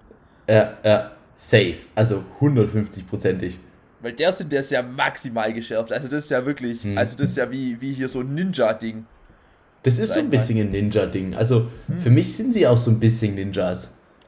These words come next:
Speaker 2: Alltags-Ninjas.
Speaker 1: Vielleicht sind Blinde tatsächlich Alltags-Ninjas.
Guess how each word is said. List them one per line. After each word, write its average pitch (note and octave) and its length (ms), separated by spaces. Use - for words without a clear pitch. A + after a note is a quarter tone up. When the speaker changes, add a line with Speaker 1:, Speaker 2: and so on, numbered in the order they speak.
Speaker 2:
Alltags-Ninjas. A#2+ 1080
Speaker 1:
Vielleicht C3+ 580
sind D#3 500
Blinde F3 640
tatsächlich C3 600
Alltags-Ninjas. F#2 1200